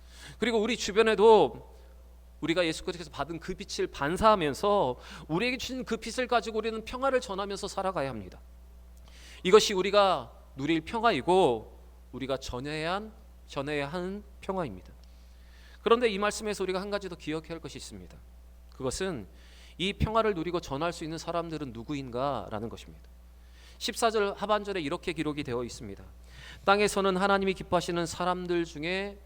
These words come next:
평화로다." 이 땅의 평화가 누구에게 임하는가? 예수 그리스도 통해서 주시는 그 평화가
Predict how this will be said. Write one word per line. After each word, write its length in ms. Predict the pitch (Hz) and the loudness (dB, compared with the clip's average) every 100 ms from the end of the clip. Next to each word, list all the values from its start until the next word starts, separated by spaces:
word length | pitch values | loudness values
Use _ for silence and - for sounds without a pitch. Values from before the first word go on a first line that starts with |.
| - | -20
평화로다." 500 | - 175 175 135 87 71 - - - - - - - - - - - - - - - | -14 -10 -8 -8 -12 -16 -18 -20 -20 -20 -20 -20 -20 -20 -20 -20 -20 -20 -20 -20 -8
이 80 | 175 | -6
땅의 600 | 180 233 233 233 185 127 - | 0 2 2 0 -2 -6 -14
평화가 460 | - 233 233 208 185 | -8 -2 -2 -2 -4
누구에게 380 | 127 143 175 143 | -4 -6 -6 -6
임하는가? 540 | 113 127 110 104 120 | -8 -10 -10 -10 -6
예수 300 | 123 160 247 | -4 -4 -4
그리스도 300 | 233 220 240 | -6 -8 -12
통해서 380 | 202 240 233 220 | -10 -6 -4 -6
주시는 340 | - 180 214 | -6 -4 -2
그 60 | 202 | -2
평화가 600 | - 226 220 220 202 156 | 0 2 4 6 6 4